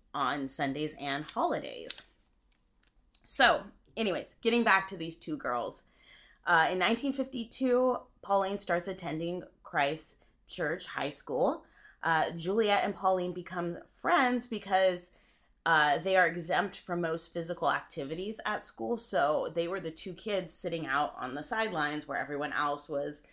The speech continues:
doing sports or other physical activities, and because of this, they start to talk to each other. Uh, they bond over their similar illnesses, uh, and Pauline is absolutely taken by Juliet. She's never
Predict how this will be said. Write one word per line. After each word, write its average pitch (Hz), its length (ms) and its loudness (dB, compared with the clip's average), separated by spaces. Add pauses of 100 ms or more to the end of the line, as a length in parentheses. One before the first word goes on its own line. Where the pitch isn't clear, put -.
(200)
doing 151 280 -2
sports 151 560 -4
or 139 160 -2
other 147 260 -4
physical - 420 -10
activities, 147 760 -8 (260)
and 156 100 -6
because 220 300 -2
of 170 100 -10
this, 160 180 0
they 151 120 -4
start - 260 -6
to 139 80 -14
talk 254 300 -2
to 131 140 -6
each 135 180 -10
other. - 340 -8 (800)
Uh, 170 160 6
they 165 160 6
bond 175 380 4
over 170 220 0
their 156 140 0
similar 160 760 0 (320)
illnesses, 190 840 0 (800)
uh, 120 520 4 (180)
and 156 400 0
Pauline 208 460 2
is 180 240 -2
absolutely 160 1040 0 (240)
taken 143 520 -6
by 135 160 -6
Juliet. 131 600 -8
She's 160 280 -6
never 175 720 4